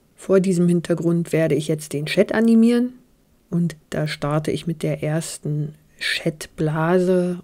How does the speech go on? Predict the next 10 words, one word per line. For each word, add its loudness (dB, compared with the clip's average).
oder -4
auch -10
Bubble 4
genannt. -2
Dafür 2
verwende 4
ich 2
die -2
dynamische 0
Rechteckform. -2